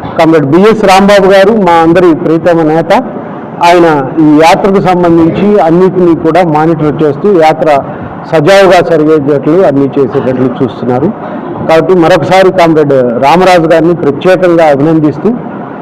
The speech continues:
నెల్లూరుకి ఈరోజు యాత్ర ద్వారా వచ్చినందువలన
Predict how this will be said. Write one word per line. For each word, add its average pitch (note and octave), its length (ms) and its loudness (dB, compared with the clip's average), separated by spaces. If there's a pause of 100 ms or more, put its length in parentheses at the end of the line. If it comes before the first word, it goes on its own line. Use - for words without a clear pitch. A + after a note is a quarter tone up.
(160)
నెల్లూరుకి G3 600 2
ఈరోజు F3+ 440 2
యాత్ర E3+ 360 2
ద్వారా D#3+ 320 2
వచ్చినందువలన D3 1080 0